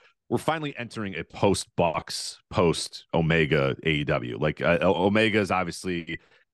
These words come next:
continuing to have, you know, now he's got diverticulitis and, and he's gonna be out for, for quite a while. And, you know, he's a guy that is, is great to have on the roster, but I think now is maybe a good time to not focus on him as, like, a tippy top star.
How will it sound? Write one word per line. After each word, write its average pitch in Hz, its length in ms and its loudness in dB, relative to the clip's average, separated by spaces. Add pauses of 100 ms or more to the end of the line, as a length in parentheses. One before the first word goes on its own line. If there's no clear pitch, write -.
(400)
continuing 131 340 2
to 107 80 6
have, 101 300 2
you 113 60 -2
know, 104 80 0
now 104 160 2
he's 92 100 -2
got 92 120 -4
diverticulitis 80 920 0
and, 73 160 -4
and 71 160 -4
he's 78 120 -4
gonna 90 140 0
be 80 120 2
out 80 160 2
for, 71 200 -2
for - 220 -4 (140)
quite 95 240 2
a 82 40 0
while. 76 460 0
And, 82 320 -4 (600)
you 156 80 2
know, 135 140 2
he's 196 200 -2
a 196 60 -2
guy 170 120 4
that 165 180 0
is, 123 260 -6
is 131 140 -4
great 139 180 2
to 98 60 0
have 117 180 2
on 143 80 2
the 120 60 0
roster, 120 360 2
but 135 140 0
I 107 60 0
think 117 180 -6
now 107 300 2
is 107 100 -4
maybe 101 280 -2
a 90 60 -6
good 87 200 -6
time 90 260 0
to 82 80 -2
not 85 240 0
focus - 400 -2
on 73 160 -4
him 82 200 0
as, 73 120 2
like, 65 100 0
a 71 60 0
tippy - 260 -2
top 73 220 -2
star. 104 320 4